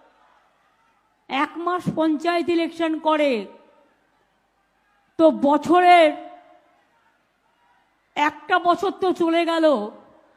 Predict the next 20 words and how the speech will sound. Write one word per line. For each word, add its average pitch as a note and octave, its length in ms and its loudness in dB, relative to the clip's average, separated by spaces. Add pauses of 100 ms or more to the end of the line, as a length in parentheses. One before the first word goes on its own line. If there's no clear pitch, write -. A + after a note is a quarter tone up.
(580)
শুধু E4 240 -4
ইলেকশন D#4+ 600 -2
করতে, A#3 440 -10 (1400)
তার E4 260 -2
মধ্যে E4 300 -2
মিউনিসিপ্যালিটি E4 920 0
আছে, D#4+ 320 -12 (1040)
তার F#4 240 -4
মধ্যে D#4 340 -4
বাই A3 340 -10
ইলেকশন E4+ 520 -8
আছে, E4 340 -6 (1080)
তাহলে D#4+ 180 -4
কাজটা D#4+ 600 -4
হবে F4 340 2
কবে? F4+ 640 2 (1500)
একবারও C#4+ 600 -2
কি F4 180 0
ভেবে C#4 360 0
দেখেছেন D#4 960 -4